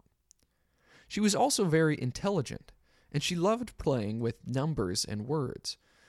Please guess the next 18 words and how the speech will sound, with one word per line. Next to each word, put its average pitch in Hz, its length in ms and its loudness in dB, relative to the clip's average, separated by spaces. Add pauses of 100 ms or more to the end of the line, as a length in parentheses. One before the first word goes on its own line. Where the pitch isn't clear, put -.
As 151 180 6
with 147 140 2
numbers, 135 480 2
we 143 80 0
will 139 140 0
see - 160 0
one 151 160 2
of 170 100 2
her 131 100 -4
plays 165 520 0
even 160 200 -2
includes 139 520 -2 (120)
little 151 200 -6
number 147 340 0
riddles 90 460 -4
and 101 240 -6
mathematics 127 720 -6
lessons. - 480 -12